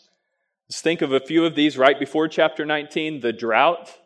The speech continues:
that he predicted and prayed for, that it would not rain for three years, and it did not rain for three years. God obeyed his voice. And then he prayed and the rains came.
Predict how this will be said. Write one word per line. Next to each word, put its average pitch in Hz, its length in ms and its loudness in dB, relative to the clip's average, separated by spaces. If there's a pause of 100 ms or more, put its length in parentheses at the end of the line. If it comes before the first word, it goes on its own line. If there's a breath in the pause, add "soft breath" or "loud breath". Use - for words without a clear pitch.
that 120 220 -4
he 143 180 -2
predicted 135 580 -2
and 110 120 -6
prayed 147 340 -2
for, 147 320 0
that 127 240 -4
it 135 60 0
would 123 140 -4
not 123 240 -6
rain 147 360 -2
for 117 140 -12
three 147 240 -6
years, 147 380 -4
and 117 100 -6
it 110 180 -10
did 151 220 -2
not 143 260 -4
rain 143 300 0
for 127 140 -12
three 139 240 -8
years. 143 320 -6
God 123 180 0
obeyed 123 320 0
his 110 140 -6
voice. 139 500 -4 (1300)
And 117 80 -6
then 117 80 0
he 120 80 0
prayed 147 380 4
and 135 100 -2
the 117 80 -2
rains 135 460 -4
came. 165 500 -8